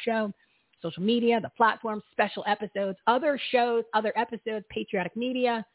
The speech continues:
um, events, um,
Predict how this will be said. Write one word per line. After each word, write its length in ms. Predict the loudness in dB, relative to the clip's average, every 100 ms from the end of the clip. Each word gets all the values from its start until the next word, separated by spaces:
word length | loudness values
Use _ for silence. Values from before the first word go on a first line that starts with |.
| _ _ _ _ -2
um, 400 | 2 2 2 -2 -4
events, 480 | 0 4 4 2 -2 _ _ _ _ _ _ _ _ _ -8
um, 600 | -4 -2 -2 -4 -6